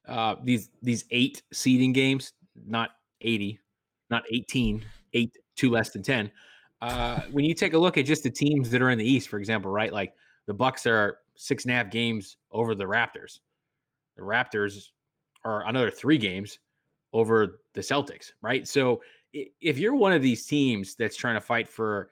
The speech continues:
maybe the top two or three or four seed, like, if you don't go out there and win, like, the first five games, like, it's pretty much over for you.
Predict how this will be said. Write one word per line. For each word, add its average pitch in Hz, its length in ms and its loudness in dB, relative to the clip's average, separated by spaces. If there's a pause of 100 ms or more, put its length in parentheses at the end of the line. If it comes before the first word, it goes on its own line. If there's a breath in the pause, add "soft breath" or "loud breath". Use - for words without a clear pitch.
(220 soft breath)
maybe 110 260 0
the 101 160 -4
top 110 360 -4
two 113 680 2
or 95 280 -6 (340)
three 120 200 0
or 107 80 2
four 120 360 0
seed, 135 500 0
like, 101 260 -4 (720)
if 113 140 -10
you 165 180 -4
don't 302 160 -2
go 151 140 4
out 151 140 2
there 135 100 4
and 117 80 2
win, 127 120 2
like, 117 120 -2
the 104 60 -8
first 123 400 -2
five 117 380 -2
games, 117 320 -4
like, 104 280 -2
it's 147 200 -4
pretty 202 240 4
much 143 200 2
over 117 220 2
for 90 220 -12
you. 65 140 -14